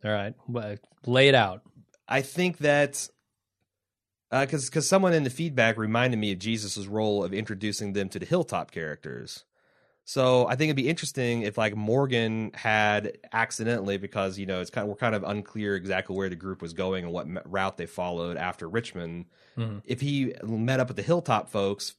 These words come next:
Speaker 2: spent a few weeks there, and then's like, "Look, I gotta keep, keep looking for my friend. I'm gonna go closer to D C." Goes, and Daryl finds him, and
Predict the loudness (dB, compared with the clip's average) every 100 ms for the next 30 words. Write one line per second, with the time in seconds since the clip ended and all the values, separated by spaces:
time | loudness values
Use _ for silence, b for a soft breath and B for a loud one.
0 | _ -14 -6 -6 -6 -4 -2 0 -2 -2
1 | 0 2 2 2 0 0 0 0 0 0
2 | 0 0 2 0 -2 -6 -6 -20 _ _
3 | _ _ -8 -4 -2 -2 -2 -2 -4 -2
4 | -2 0 -2 -4 -2 -4 -2 -4 -4 -10
5 | -8 -8 -6 -4 -2 -2 -6 b b b
6 | b b 2 4 4 2 0 0 0 2
7 | 2 2 2 0 0 -2 -2 -2 -2 -4
8 | -2 0 0 0 -2